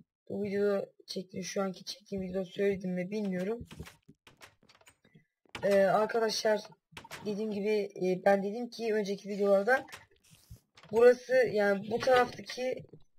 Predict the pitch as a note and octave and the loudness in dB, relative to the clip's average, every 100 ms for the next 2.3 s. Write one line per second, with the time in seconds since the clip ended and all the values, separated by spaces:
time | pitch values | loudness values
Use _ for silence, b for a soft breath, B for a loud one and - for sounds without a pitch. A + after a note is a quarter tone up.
0 | - - - - - B3+ B3 B3 A#3+ A#3+ | -16 -14 -12 -4 4 4 4 -2 -4 -2
1 | A3+ A3+ A3+ G3+ G#3+ A3 A3+ A#3+ B3+ G#3+ | 2 4 4 2 -4 -4 -8 -4 2 6
2 | C#4 D4+ | 6 4